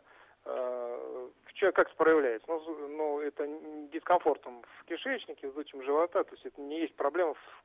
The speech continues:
в пла-, в плане там отравиться или еще что-то, такого нет. Э, но это касается цельного молока. Если мы говорим уже о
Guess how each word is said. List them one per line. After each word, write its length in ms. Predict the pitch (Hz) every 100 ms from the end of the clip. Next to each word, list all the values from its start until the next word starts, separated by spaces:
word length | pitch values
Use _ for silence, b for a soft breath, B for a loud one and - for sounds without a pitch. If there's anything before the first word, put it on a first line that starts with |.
| _
в 120 | - -
пла-, 240 | - 143 135
в 60 |
плане 260 | - 147 135
там 160 | 131 120
отравиться 420 | - 131 147 165 127
или 80 |
еще 180 | 123 123
что-то, 200 | - - -
такого 280 | - 143 143
нет. 180 | 113 - B B B B B _
Э, 380 | - 123 123 120 147
но 320 | 165 156 127
это 360 | 156 202 202 165
касается 720 | 165 156 185 170 - 151 147 139
цельного 300 | 175 139 120
молока. 500 | 117 120 127 - 117
Если 300 | 110 160 -
мы 80 | 151
говорим 400 | 151 160 156 147
уже 320 | 139 139 135
о 320 | 135 139 135